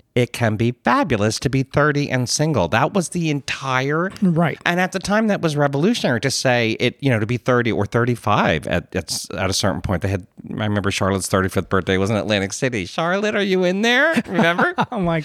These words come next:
Speaker 2: God.
Speaker 1: And Carrie's thirty-fifth birthday, or was it her thirtieth?
Speaker 2: Oh, we
Speaker 1: where she
Speaker 2: remember everything. Yeah.
Speaker 1: uh, people didn't go, they, no one showed up at the restaurant, and then she
Speaker 2: Yeah.
Speaker 1: dropped her cake. And
Speaker 2: Oh,
Speaker 1: the
Speaker 2: my
Speaker 1: yeah.
Speaker 2: God, yes.
Speaker 1: But that show was about that. It would allow them to have these cringeworthy moments,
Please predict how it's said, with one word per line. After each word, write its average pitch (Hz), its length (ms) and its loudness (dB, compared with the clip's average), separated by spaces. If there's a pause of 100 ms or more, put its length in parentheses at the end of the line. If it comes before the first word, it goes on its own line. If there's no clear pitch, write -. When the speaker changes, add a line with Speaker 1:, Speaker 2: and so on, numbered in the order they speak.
Speaker 2:
God. 196 240 2
Speaker 1:
And 143 320 0
Carrie's 180 400 0
thirty-fifth 156 420 -2
birthday, 139 460 -2
or 151 160 0
was 151 200 2
it 147 80 2
her 143 120 2
thirtieth? 165 440 0
Speaker 2:
Oh, - 20 2
we 156 160 4
Speaker 1:
where 175 140 4
she 170 60 2
Speaker 2:
remember 151 300 2
everything. 123 640 -6
Yeah. - 80 -6
Speaker 1:
uh, - 180 -12 (180)
people 147 240 0
didn't 143 180 0
go, 135 260 0
they, 135 240 0
no 143 220 2
one 143 120 2
showed 139 200 2
up 131 100 0
at 123 80 -4
the 131 60 0
restaurant, 135 420 2
and 120 60 -4
then 120 100 2
she 160 60 4
Speaker 2:
Yeah. 156 80 4
Speaker 1:
dropped 127 320 2
her 123 60 0
cake. 123 360 0
And 147 100 2
Speaker 2:
Oh, - 40 4
Speaker 1:
the 147 60 2
Speaker 2:
my 147 120 2
Speaker 1:
yeah. 135 340 0
Speaker 2:
God, 127 60 0
yes. 123 420 -2 (400)
Speaker 1:
But - 140 -2
that 311 220 0
show 302 260 0
was 220 240 0
about 190 360 0
that. 117 200 2
It 113 140 -4
would 165 200 0
allow 156 440 0
them 202 140 -4
to 165 60 -2
have 143 140 -4
these 135 160 -8
cringeworthy 143 640 -2
moments, 120 480 -2